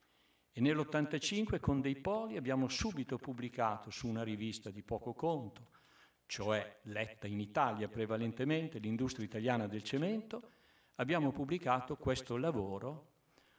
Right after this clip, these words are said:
sulla torsione che per la prima volta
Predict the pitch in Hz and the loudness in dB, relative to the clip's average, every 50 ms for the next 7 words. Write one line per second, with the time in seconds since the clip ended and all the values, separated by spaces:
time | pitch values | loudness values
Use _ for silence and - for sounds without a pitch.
0 | _ - - - - 156 147 131 117 107 113 - 147 156 156 147 - - 120 117 | _ -10 -6 -4 0 2 4 4 4 2 4 4 4 4 4 0 -4 0 0 2
1 | 110 104 101 104 113 131 160 190 196 190 - - _ _ _ _ _ _ _ _ | 2 2 2 0 0 0 0 -2 -4 -8 -14 -20 _ _ _ _ _ _ _ _
2 | _ - - 120 - - 208 196 160 131 117 - - 175 180 165 143 131 127 117 | _ -4 -4 0 10 10 10 10 12 6 8 8 8 8 10 6 10 10 10 10
3 | 107 107 104 104 104 - 123 131 156 180 - 185 - | 10 8 4 2 0 0 2 2 2 0 -4 -8 -14